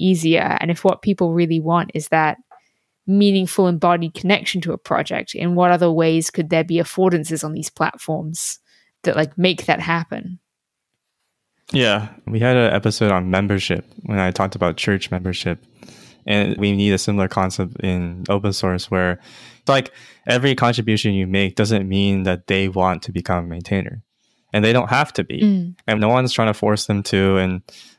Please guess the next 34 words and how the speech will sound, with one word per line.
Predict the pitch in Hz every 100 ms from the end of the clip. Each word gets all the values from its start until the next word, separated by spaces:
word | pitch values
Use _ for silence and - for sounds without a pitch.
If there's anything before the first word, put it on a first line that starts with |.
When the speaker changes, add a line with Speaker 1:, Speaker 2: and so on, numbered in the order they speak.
| _ _
Speaker 2:
it's | 113 -
more | 117 123 123
just | 117 -
that | 107 -
we | 113 110
don't | 113 107
have | 107 104 104 98
this | 95 - -
transition | - 101 95 101 98 104 92
of | 90
if | 95 95 95
you | 90
do, | - 151 110 92 90 - _ _ _ _
how | 101 98
do | 101
we | 95
help | - 95 110
them? | 92 87 -
Not | 110 113
just | 104 -
onboarding. | 98 98 98 95 92 90 87 -
There | 110
are | 127
people | 135 143 147
that | 123 110 139
do | 113
the | 104
drive-by | 95 98 101 104 92 92 95
contributions. | 98 92 - 95 92 110 104
That's | 101 92
fine, | - 90 95 113
'cause | 104 95
maybe | 98 110 107
they | 98 104 107 107